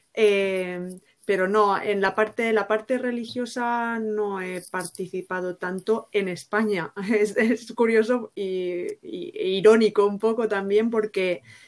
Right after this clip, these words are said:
porque la semana la he llegado a vivir, la semana religiosa, ¿no? Ah, como la entendemos, la he llegado ma-, a vivir de manera más, más consciente y más intensa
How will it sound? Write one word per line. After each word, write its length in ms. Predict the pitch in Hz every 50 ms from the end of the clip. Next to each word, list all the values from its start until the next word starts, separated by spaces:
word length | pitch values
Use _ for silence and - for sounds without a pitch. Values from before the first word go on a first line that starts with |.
| _ _ _
porque 340 | _ 202 190 180 - 196 185 180
la 140 | 185 175
semana 580 | 175 - - 185 175 175 180 190 196 208 220 226
la 160 | 233 226 214 208
he 40 |
llegado 280 | 208 226 220 220 220 220
a 40 | 220
vivir, 420 | 220 220 220 196 196 190 170 - - - _ _ _ _
la 200 | - 175 175 - -
semana 340 | - 190 175 175 190 208
religiosa, 580 | 214 214 202 180 175 - - 196 180 - 170 -
¿no? 220 | 175 196 233 226 - -
Ah, 300 | - 190 185 180 180 175 170
como 220 | - 180 175 180 175
la 240 | 170 170 165 165 170
entendemos, 640 | 170 175 180 175 175 175 175 185 196 196 - - _ _ _ _ _ _ _ _ _ _ _ _ _ _ _ _ _ _ - - - - - - -
la 100 | _ 208
he 40 | 202
llegado 340 | 208 214 220 214 214 220 214
ma-, 200 | 214 220 226 -
a 120 | - 214 208
vivir 380 | 208 202 196 190 180 175 -
de 120 | - 185 175
manera 300 | 175 165 175 185 202 208
más, 640 | 214 208 208 208 208 208 214 214 214 - - - -
más 220 | 208 208 202 -
consciente 880 | - 196 185 175 - - 208 214 214 226 214 - 196 196 220 247 285 - _ _ - - _ _ _
y 100 | - 196
más 380 | 190 185 185 185 196 196 190 208
intensa 720 | 185 185 180 208 214 220 220 - - 214 214 247 302